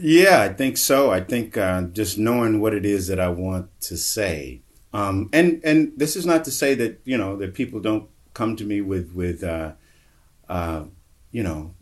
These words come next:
with, with something that's, that's, that's, <laughs> you know, that I wouldn't wanna say. <laughs> That, that does happen. I just, like, I was like, "No, I'll pass on that," you know.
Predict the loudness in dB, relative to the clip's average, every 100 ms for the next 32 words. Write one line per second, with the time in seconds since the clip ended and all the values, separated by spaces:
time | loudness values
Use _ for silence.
0 | -20 -12 -12 -8 -8 -4 -4 -2 -4 -4
1 | -6 -10 -8 -8 -8 -10 -8 -10 -8 -10
2 | -6 -6 -6 -14 -16 _ -20 -20 -6 -4
3 | 0 0 2 6 6 6 4 2 0 -2
4 | -2 -6 -8 -14 -10 -6 -6 -2 -4 -4
5 | -14 0 2 2 2 2 4 4 4 4
6 | 2 -4 -2 -2 -2 -4 -2 -2 -6 _
7 | _ -14 -8 -6 -2 0 0 0 -2 -2
8 | -2 -2 -4 -6 -8 _ -10 -8 -8